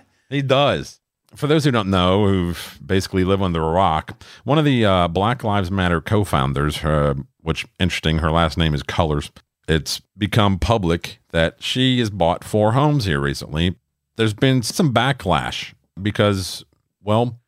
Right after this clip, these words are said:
sports journalist Jason Whitlock, he's at Whitlock Jason on Twitter, he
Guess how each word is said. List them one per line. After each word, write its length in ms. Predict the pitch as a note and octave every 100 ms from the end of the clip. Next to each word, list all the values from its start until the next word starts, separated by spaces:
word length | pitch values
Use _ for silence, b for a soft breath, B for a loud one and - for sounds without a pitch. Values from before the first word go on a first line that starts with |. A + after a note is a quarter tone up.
| _ _
sports 340 | - F#3+ F3
journalist 600 | B2+ B2 G#2+ F#2 F#2+ - - B B
Jason 400 | F#2 C3 A#2 G#2
Whitlock, 560 | G2 G#2 C#2 C2+ D2 -
he's 240 | F2 D#2+ -
at 280 | A2 A#2 -
Whitlock 500 | G#2 A2+ G2 G2 -
Jason 560 | E2+ E2 C2+ - C#2 D#2 - _ _ -
on 180 | E2+ E2+
Twitter, 380 | - E2+ D2+
he 220 | D2+ E2+